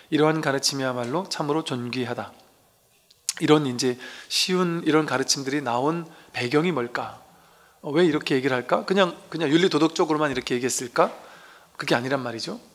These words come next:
여기서 말하듯이 말 가지고 또는 생각을 가지고 옳고 그름을 가리려고 하면 평생을 싸워도 끝이 없다. 왜 그럴까요? 옳고 그름이 정해진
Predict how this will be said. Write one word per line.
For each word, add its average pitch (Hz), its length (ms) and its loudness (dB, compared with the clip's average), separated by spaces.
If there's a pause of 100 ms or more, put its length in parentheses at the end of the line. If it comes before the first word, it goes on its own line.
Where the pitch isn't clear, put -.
(140)
여기서 147 220 -2
말하듯이 127 540 0 (560)
말 135 380 4
가지고 131 720 0
또는 170 160 4
생각을 196 420 6
가지고 135 560 -4 (340)
옳고 160 360 6
그름을 165 320 4
가리려고 147 520 2
하면 127 360 -6 (440)
평생을 208 680 0
싸워도 190 680 2
끝이 220 580 -2
없다. - 500 -2 (880)
왜 151 80 -4
그럴까요? 139 460 -4 (1300)
옳고 180 720 0
그름이 151 520 -2 (300)
정해진 151 680 -2